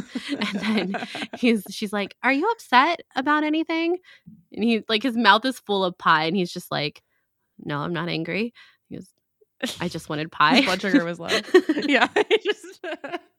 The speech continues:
Speaker 2: <laughs> it was great. This book actually was r-
Speaker 1: It was
Speaker 2: quite
Speaker 1: funny.
Speaker 2: funny. I don't think
Speaker 1: Yeah.
Speaker 2: we talked about that enough. There was,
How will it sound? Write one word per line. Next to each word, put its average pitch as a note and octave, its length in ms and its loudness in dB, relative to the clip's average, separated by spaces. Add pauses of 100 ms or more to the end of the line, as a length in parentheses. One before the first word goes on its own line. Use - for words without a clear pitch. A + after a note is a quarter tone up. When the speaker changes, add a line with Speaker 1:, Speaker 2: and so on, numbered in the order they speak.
(100)
Speaker 2:
<laughs> - 0 -
it F#4 1200 2
was E4 160 -2
great. G3+ 300 -4
This D4 140 -4
book D#4 200 -2
actually G4+ 640 -2
was G3+ 240 -2
r- F3+ 60 -12 (200)
Speaker 1:
It - 40 -8
was F#3+ 60 0
Speaker 2:
quite F#3 160 -2
Speaker 1:
funny. D#3 120 -2 (120)
Speaker 2:
funny. - 200 -12
I - 60 -6
don't A#3 100 2
think A3+ 100 0
Speaker 1:
Yeah. - 40 0
Speaker 2:
we D4+ 80 0
talked F3+ 220 -2
about E3+ 180 -2
that D#3 120 -2
enough. G#2 320 -6 (300)
There G#3 140 0
was, G#3+ 400 -4